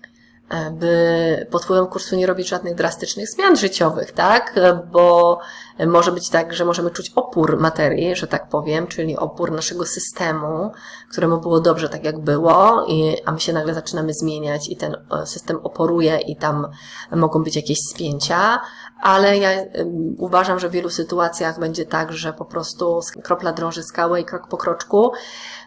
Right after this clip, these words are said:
mm, my, em, tych, e, z naszych bliskich po prostu przyzwyczaj-, przyzwyczaimy do tego, że, em, inaczej teraz o siebie dbamy, inaczej komunikujemy, mamy inny styl, e, reagowania,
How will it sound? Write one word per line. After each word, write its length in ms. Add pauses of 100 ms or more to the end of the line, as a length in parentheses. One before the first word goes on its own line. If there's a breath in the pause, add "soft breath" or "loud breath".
mm, 520
my, 520
em, 360 (120)
tych, 280
e, 220
z 180
naszych 320
bliskich 600
po 80
prostu 300
przyzwyczaj-, 720
przyzwyczaimy 840
do 100
tego, 300
że, 320 (520 loud breath)
em, 360
inaczej 500
teraz 260
o 40
siebie 260
dbamy, 380
inaczej 320
komunikujemy, 880
mamy 400
inny 300
styl, 320
e, 340 (100)
reagowania, 1040